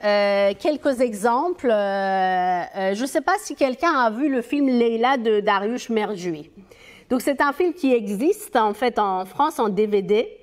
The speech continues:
euh, et, euh, donc, sous-titré français. Euh, donc, n'hésitez pas,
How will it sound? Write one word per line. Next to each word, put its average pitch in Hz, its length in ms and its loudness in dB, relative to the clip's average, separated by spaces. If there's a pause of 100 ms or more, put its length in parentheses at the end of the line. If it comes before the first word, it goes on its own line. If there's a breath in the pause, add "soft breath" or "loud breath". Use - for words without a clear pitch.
(440 loud breath)
euh, 196 680 2
et, 254 400 2
euh, 196 160 0
donc, 202 200 -2
sous-titré 254 500 -4
français. 254 600 -2 (220)
Euh, 202 220 2
donc, 214 160 0
n'hésitez 240 480 0
pas, 226 320 0